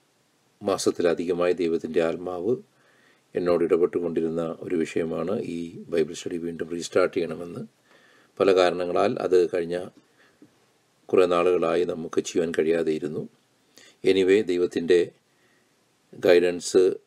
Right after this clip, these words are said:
അപ്രകാരം തന്നതുകൊണ്ട് പ്രാർത്ഥിച്ചുകൊണ്ടിരുന്നു. അങ്ങനെ പ്രാർത്ഥിച്ചുകൊണ്ടിരുന്നപ്പോൾ ദൈവം തന്ന ഒരു വിഷയമാണ് what is prayer എന്നുള്ളത്. അങ്ങനെ ആ prayer series ഇന്ന്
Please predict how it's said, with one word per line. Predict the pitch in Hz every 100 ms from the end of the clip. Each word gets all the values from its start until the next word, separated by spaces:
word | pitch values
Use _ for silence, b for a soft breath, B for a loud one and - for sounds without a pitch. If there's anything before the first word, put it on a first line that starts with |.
| -
അപ്രകാരം | 90 85 85 82 82
തന്നതുകൊണ്ട് | 80 82 85 82 87
പ്രാർത്ഥിച്ചുകൊണ്ടിരുന്നു. | 87 85 82 - 87 82 87 110 139
അങ്ങനെ | 90 87 87
പ്രാർത്ഥിച്ചുകൊണ്ടിരുന്നപ്പോൾ | 85 - 82 90 82 82 85 78 104 95 85
ദൈവം | 82 80
തന്ന | 82 82 82
ഒരു | 87 80
വിഷയമാണ് | 78 - 82 80 80 131 b b b b b b -
what | 92 80 90
is | - 90
prayer | 82 82 78
എന്നുള്ളത്. | 80 78 78 - 90
അങ്ങനെ | 87 90 87
ആ | 90
prayer | 87 82 95 139 b b b b b b -
series | 98 95 113 - - 92
ഇന്ന് | 87